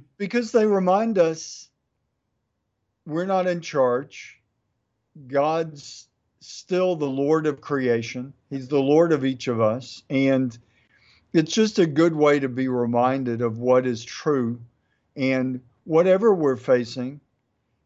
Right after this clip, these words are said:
if we are right with God, we will overcome whatever this world can dish out.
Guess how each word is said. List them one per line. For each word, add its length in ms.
if 260
we 460
are 160
right 360
with 240
God, 540
we 260
will 440
overcome 920
whatever 680
this 320
world 440
can 180
dish 300
out. 480